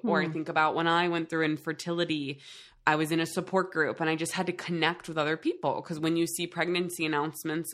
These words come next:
Speaker 1: on every single post, you know, you're like, "I'm the only one going through this." And it's like, "No, you're not."
Speaker 2: Hmm.
Speaker 1: But I think when we do feel like we're the only ones going through something, it is so isolating. And it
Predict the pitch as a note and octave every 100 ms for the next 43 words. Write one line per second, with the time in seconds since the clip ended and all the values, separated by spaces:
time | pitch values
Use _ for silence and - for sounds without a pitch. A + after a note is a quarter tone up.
0 | - E3+ E3 D#3+ D#3+ - D#3 D3 C#3+ D3+
1 | D#3 D3 - _ - - E3 D#3 D3+ D3+
2 | D3+ - - - _ - A3 E3+ G#3+ -
3 | - F#3 E3+ C#3+ C#3+ F3+ F3+ E3+ D#3+ D3
4 | D3 - C3+ C3+ C#3 C#3 C#3 C#3 C#3 C3+
5 | C3 C#3 - D#3+ F3+ D4+ C4+ - - F#3
6 | F3 F3+ - _ D#3+ E3+ G3 G#3+ A3 G#3+
7 | C4 G3+ - D4+ B3 - F#3+ F3 - -
8 | - - - - F3+ G3+ G3 - - F3
9 | F#3 F3+ F3 F3 E3+ F#3 A#3 - F#3+ D#3+
10 | D#3 D#3+ D3 D3+ D3+ D3+ D3 C#3+ C#3+ C#3+
11 | C#3+ C#3+ C#3 D3 C#3+ C#3+ C#3+ C#3+ - -
12 | D#3+ D#3 F#3 - C#3 C#3 - C#3+ C#3+ C3+
13 | C#3+ C#3+ D3 _ - G3 F3+ C#3+ D3 -
14 | D3+